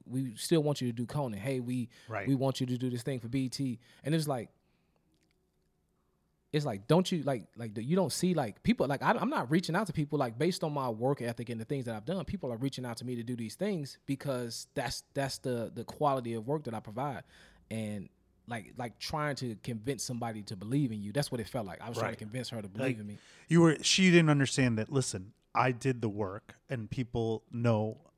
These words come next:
Speaker 2: what I'm capable of. I don't
Speaker 1: Mm-hmm.
Speaker 2: need to, you know,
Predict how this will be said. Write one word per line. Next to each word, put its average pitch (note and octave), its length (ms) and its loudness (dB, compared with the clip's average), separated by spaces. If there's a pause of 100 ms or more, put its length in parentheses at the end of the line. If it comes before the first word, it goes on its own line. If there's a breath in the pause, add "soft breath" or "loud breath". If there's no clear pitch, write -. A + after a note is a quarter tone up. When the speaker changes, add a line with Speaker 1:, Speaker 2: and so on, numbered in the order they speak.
(360)
Speaker 2:
what A2+ 180 -2
I'm G#2+ 140 -4
capable C3+ 600 0
of. C#3 220 -10
I C3 80 4
don't B2 140 8
Speaker 1:
Mm-hmm. A#2+ 80 4
Speaker 2:
need B2 240 4
to, A2 360 2 (280)
you A2+ 80 -6
know, G2+ 300 -8